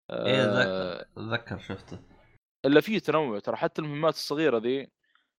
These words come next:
Speaker 2: يعني، مو كل ال-، ال-، المهمات، آه، واحد، آه، مجموعة كذا من ال-، ال-، الأعداء ماسكين واحد وبيسرقون ولا،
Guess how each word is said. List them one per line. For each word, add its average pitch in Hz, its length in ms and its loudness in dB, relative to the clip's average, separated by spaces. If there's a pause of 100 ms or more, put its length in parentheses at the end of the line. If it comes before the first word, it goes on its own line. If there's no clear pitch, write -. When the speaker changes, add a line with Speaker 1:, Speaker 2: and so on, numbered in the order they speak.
(240)
Speaker 2:
يعني، 139 160 4
مو 240 140 4
كل 190 260 2
ال-، 135 180 2
ال-، 120 180 2
المهمات، 131 520 0
آه، 104 460 -2
واحد، 110 480 0
آه، 98 400 -10
مجموعة 120 380 -4
كذا 123 200 -4
من 113 180 -8
ال-، 92 380 -14
ال-، - 460 -16
الأعداء 113 340 4
ماسكين 113 460 -6
واحد 117 320 0
وبيسرقون 101 600 -8
ولا، 87 300 -10